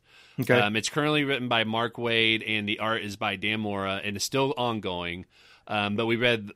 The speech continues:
Speaker 2: volume one, which I think was, like, the first six issues. And what I found really interesting, first of all, Mark Waid's stories are really great. His Daredevil
Speaker 1: Mm-hmm.
Speaker 2: story is one of my favorites, uh, for a number of reasons.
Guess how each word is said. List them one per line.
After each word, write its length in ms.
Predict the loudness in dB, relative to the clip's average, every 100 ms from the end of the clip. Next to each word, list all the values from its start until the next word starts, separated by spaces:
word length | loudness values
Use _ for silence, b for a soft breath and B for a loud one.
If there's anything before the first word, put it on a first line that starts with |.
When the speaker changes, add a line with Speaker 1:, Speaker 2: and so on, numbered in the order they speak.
| -6
Speaker 2:
volume 360 | 2 2 2 2
one, 160 | 0
which 180 | 0 -2
I 60 | -4
think 160 | -4
was, 100 | -4
like, 140 | -6 -8
the 60 |
first 240 | -8 -6 -4
six 240 | -4 -6
issues. 500 | -8 -8 -10 -10 -14 -14 b b b b _
And 380 | 0 2 0 -2
what 200 | 2 4
I 60 | 4
found 300 | 4 2 4
really 200 | 4 4 2
interesting, 680 | 0 -4 -4 0 2 0 -2
first 240 | -2 2
of 40 |
all, 80 | 2
Mark 240 | 4 4 4
Waid's 320 | 2 2 0
stories 360 | -2 -2 -2
are 40 | -2
really 240 | -2 0
great. 180 | 0 0
His 160 | 0 0
Daredevil 380 | 0 2 2
Speaker 1:
Mm-hmm. 120 | 2 0
Speaker 2:
story 280 | -2 -4
is 100 | -4
one 80 | -6
of 60 | -6
my 100 | -6
favorites, 600 | -6 -6 -6 -8 -10 -10
uh, 200 | -8 -8
for 160 | -8 -8
a 20 |
number 240 | -6 -6 -4
of 60 |
reasons. 440 | -4 -6 -10 -14